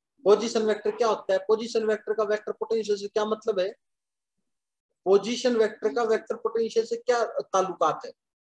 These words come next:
वो जब मैं, अ, आपका vector potential कहूंगा कि vector potential ए है, उसकी vector लिखूंगा तो मैं वाई और जेड की डा-, ज़ीरो करूंगा component।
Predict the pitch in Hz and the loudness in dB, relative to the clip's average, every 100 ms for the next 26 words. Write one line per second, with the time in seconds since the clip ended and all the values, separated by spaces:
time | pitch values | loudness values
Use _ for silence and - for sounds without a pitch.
0 | _ _ _ - - _ - 196 226 233 | _ _ _ -20 -20 _ 4 6 8 6
1 | 240 240 - 190 170 160 151 - _ 156 | 4 0 2 4 4 2 -2 -8 _ -2
2 | 160 175 190 165 190 - 247 233 233 220 | 0 2 0 2 2 2 2 2 0 0
3 | 220 208 180 160 160 165 180 208 214 190 | 0 -2 0 -2 -2 -2 -2 -4 -4 -4
4 | 196 - 233 208 208 202 208 202 220 220 | -4 -2 -2 0 -2 0 -2 2 8 8
5 | 165 151 170 196 _ _ 226 220 - 262 | 8 4 0 -2 _ _ -6 -4 -2 0
6 | 226 233 233 214 190 - 170 185 202 - | 4 4 2 -2 -2 -4 -4 -2 0 6
7 | 262 254 247 247 - - 185 214 226 226 | 6 8 2 0 -10 -2 4 6 6 4
8 | 202 208 208 202 208 190 202 151 175 180 | 4 4 2 0 -2 -2 -2 -8 -4 -2
9 | 156 147 160 180 180 190 190 | 0 0 0 -4 -6 -6 -8